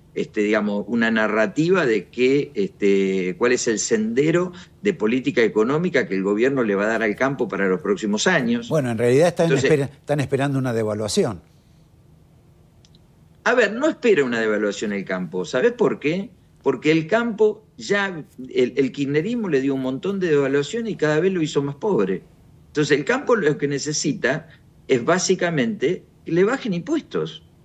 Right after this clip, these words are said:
Speaker 1: O sea, hoy vos dentro, un, un, un productor agropecuario exporta con un tipo de cambio e im-, e importa con otro. O sea, vos exportás la soja a seiscientos ochenta pesos e importás más de mil.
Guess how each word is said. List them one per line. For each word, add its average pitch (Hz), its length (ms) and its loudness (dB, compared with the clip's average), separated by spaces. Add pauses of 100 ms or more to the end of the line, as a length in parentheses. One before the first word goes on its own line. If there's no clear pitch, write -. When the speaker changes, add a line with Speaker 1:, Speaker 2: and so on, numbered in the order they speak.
(180)
Speaker 1:
O 101 60 -8
sea, 107 260 0 (220)
hoy 240 220 4
vos 226 220 4
dentro, 202 520 2
un, 190 260 0
un, 190 300 -4
un 202 300 -2
productor 156 460 0
agropecuario 156 880 -2
exporta 113 560 -2
con 117 200 -4
un 151 160 -2
tipo 165 280 0
de 160 80 0
cambio 214 440 0
e - 20 2
im-, 120 480 -8
e 131 120 -2
importa 139 520 0
con 117 140 -2
otro. 92 400 -6 (400)
O - 20 -12
sea, 127 160 2
vos 151 160 4
exportás 185 380 0
la 180 100 0
soja 123 300 -2
a 113 60 -4
seiscientos 135 880 0
ochenta 160 420 -4
pesos 247 420 -4
e - 40 -4
importás 135 500 -2
más 156 140 0
de 135 80 0
mil. 95 260 -4